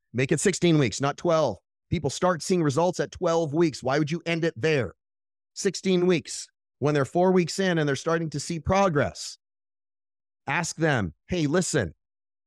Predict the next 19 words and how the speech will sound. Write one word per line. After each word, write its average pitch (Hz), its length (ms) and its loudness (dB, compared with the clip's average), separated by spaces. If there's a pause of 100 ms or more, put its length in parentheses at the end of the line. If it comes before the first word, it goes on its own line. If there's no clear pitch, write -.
(220)
I 165 200 0
do 185 180 -2
one-on-one." 175 720 2
Upsell 160 500 -2
a 156 40 0
one-on-one 135 840 -2 (240)
interactive, 156 800 0 (480)
like, 131 300 -2
weekly 156 800 2 (400)
or, 147 160 4
like, 135 360 2
fifteen 170 440 2
minute 151 200 4
Zoom 156 240 4
call 151 220 2
with 123 140 2
a 113 40 -2
small 127 340 0
group. 110 260 0